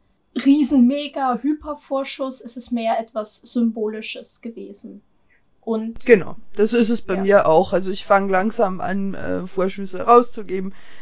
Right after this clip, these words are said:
Speaker 2: Da reden wir aber von dem
Speaker 1: Mhm.
Speaker 2: Bereich des einmal schick essen gehens
Speaker 1: Ja.
Speaker 2: oder,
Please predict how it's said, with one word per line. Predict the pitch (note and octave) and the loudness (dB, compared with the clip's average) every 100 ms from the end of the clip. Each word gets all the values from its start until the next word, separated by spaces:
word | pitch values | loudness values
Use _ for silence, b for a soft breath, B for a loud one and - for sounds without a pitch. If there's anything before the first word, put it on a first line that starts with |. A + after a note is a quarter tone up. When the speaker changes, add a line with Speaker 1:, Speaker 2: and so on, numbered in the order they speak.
| B | B
Speaker 2:
Da | F#3+ | 2
reden | F#3+ E3+ F#3 | 4 2 2
wir | F3+ | 0
aber | F#2 D#3+ F3+ | 0 0 -2
von | - E3+ | -4 -10
dem | D#3+ F3 | -8 -4
Speaker 1:
Mhm. | |
Speaker 2:
Bereich | E3+ D#3+ D#3+ F3 - | -4 -2 -2 -2 -6
des | - F3+ - - | -8 -8 -10 -8
einmal | D#3+ D#3+ E3+ | -8 -6 -6
schick | - G3 F#3 - | -6 -8 -8 -8
essen | F3+ F#3+ F3+ | -8 -6 -8
gehens | E3+ E3 E3+ B4+ | -6 -6 -4 -4
Speaker 1:
Ja. | F4+ | -4
Speaker 2:
oder, | A#3 D3 D#2+ F2+ F2 F2 | -4 -4 -4 -4 -4 -6